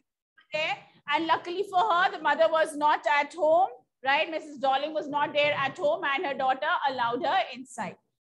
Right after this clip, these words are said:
So from the moment she entered the house, what was she able to notice? What were the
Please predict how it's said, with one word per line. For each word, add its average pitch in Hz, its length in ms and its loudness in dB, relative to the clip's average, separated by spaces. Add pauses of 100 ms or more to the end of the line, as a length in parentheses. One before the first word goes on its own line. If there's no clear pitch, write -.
(140)
So 349 120 -6
from 349 240 0
the 370 80 2
moment 349 540 4
she - 200 -2
entered 359 440 -6
the 370 160 4
house, 330 420 4 (300)
what 339 500 4 (460)
was 320 680 2
she 320 240 -4
able 302 220 0
to 403 140 -2
notice? - 760 -8 (1160)
What 339 240 4
were 403 80 -4
the 415 160 -6